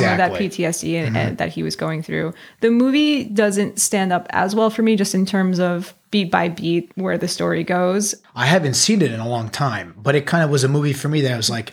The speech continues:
Speaker 2: "I think I've seen what I've needed to see."
Speaker 1: Sure.
Speaker 2: Not my favorite, you
Speaker 1: Sure.
Speaker 2: know, just kinda
Speaker 1: And that's what makes us all different. That's what
Speaker 2: Right.
Speaker 1: makes us all different.
Speaker 2: That's the quote of the year. That's what makes us all different.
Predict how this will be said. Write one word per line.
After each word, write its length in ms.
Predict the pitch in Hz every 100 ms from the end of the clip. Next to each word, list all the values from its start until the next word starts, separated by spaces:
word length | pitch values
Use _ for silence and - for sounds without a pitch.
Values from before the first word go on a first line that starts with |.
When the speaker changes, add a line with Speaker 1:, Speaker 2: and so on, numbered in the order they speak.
| -
Speaker 2:
"I 80 | 139
think 200 | 170 147
I've 160 | 131
seen 220 | - 135 127
what 80 | 113
I've 100 | 110
needed 240 | 113 98
to 100 | 113
see." 440 | 107 160 165 175 170
Speaker 1:
Sure. 300 | - 240 294 - _ 131
Speaker 2:
Not 300 | 139 139 113
my 100 | 113
favorite, 480 | - 92 80 - 156
you 100 | 165
Speaker 1:
Sure. 200 | 349 254
Speaker 2:
know, 60 |
just 280 | 127 120 -
kinda 160 | - 285
Speaker 1:
And 100 | 302
that's 180 | 320 330
what 120 | 285
makes 220 | 269 269
us 100 | 247
all 200 | 220 233
different. 440 | 220 208 180 170 -
That's 160 | 180
what 60 | 208
Speaker 2:
Right. 60 | 196
Speaker 1:
makes 180 | 185 -
us 100 | - -
all 420 | 208 208 208 208 _ _ _ 196
different. 460 | 190 180 170 123
Speaker 2:
That's 280 | 139 156 -
the 100 | 151
quote 260 | - 156 135
of 60 |
the 60 | 123
year. 140 | 113 107
That's 200 | 143 190
what 100 | 151
makes 220 | 131 117
us 120 | 104
all 180 | 120 139
different. 140 | 214